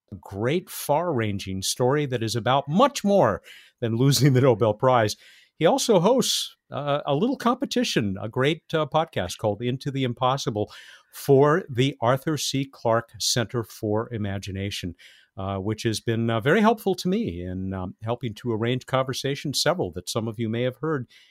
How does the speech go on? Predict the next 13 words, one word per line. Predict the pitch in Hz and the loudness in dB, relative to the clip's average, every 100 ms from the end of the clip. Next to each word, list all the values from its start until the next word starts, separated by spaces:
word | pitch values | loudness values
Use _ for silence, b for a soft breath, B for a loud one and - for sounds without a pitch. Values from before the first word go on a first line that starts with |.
| b | b
here | 110 110 | -2 2
on | 117 | 2
Planetary | 117 104 98 98 - 95 95 | 0 -4 -4 -6 -4 -4 -4
Radio. | 98 113 95 85 b b b b b _ _ | -4 -4 -6 -6 b b b b b _ _
In | 156 143 135 | 4 4 4
just | 110 208 220 | 4 2 4
a | 180 | 4
moment, | 151 190 254 - | 4 4 2 0
right | 127 160 | 2 4
after | 127 - | 2 2
a | 110 | -2
quick | - 131 | 0 0
break, | - 131 196 | 4 4 4